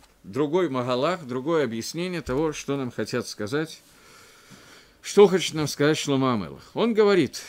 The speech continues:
то есть, что значит другой? Понятно, что, что говорит Мальбим, с этим никто не будет спорить, и Шломо Амелах, безусловно, это имел в виду, но есть еще один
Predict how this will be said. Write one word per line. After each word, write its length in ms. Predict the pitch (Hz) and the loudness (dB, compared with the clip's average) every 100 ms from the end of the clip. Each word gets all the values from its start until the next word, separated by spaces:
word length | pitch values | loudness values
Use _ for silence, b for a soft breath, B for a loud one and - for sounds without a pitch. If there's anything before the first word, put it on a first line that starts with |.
| B B - | B B -8
то 80 | 131 | -6
есть, 140 | 117 | -4
что 160 | - 196 | -2 -2
значит 320 | 147 - 101 | -2 -6 -6
другой? 300 | 110 104 101 | -6 -4 -4
Понятно, 360 | 110 143 165 123 | -4 -6 -6 -8
что, 200 | - 117 | -8 -8
что 160 | - | -6
говорит 220 | 110 110 | -6 -4
Мальбим, 320 | 117 131 107 98 | -4 -4 -4 -6
с 120 | - | -8
этим 200 | 101 110 | -6 -6
никто 240 | 110 - | -6 -4
не 100 | 113 | -4
будет 220 | 101 104 | -4 -8
спорить, 460 | - - 208 143 - | -8 -2 0 0 -6
и 80 | 95 | -12
Шломо 360 | - 107 104 | -10 -6 -4
Амелах, 260 | 110 113 98 | -4 -4 -4
безусловно, 460 | 95 92 123 104 98 | -8 -8 -6 -4 -6
это 180 | 101 | -6
имел 240 | 113 123 131 | -6 -4 -6
в 20 | |
виду, 220 | 170 220 | -6 -6
но 60 | 180 | -2
есть 260 | 185 185 | -2 -2
еще 340 | 156 - 160 160 | -6 -6 -4 -4
один 300 | 120 117 120 | -4 -6 -6